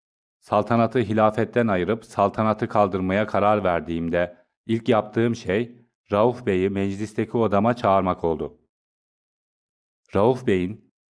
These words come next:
Refet Paşa'nın evinde sabahlara kadar dinlediğim görüşlerini bilmiyormuşum gibi davranarak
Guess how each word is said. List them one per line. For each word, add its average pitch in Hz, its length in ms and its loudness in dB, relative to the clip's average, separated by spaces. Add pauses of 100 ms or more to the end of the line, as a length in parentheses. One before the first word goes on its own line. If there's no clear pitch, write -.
(140)
Refet 127 320 -2
Paşa'nın 107 400 0
evinde 82 380 -2
sabahlara 95 600 0
kadar 90 340 0
dinlediğim 90 560 -4
görüşlerini 85 640 -4
bilmiyormuşum 85 720 0
gibi 80 220 -4
davranarak 78 720 -2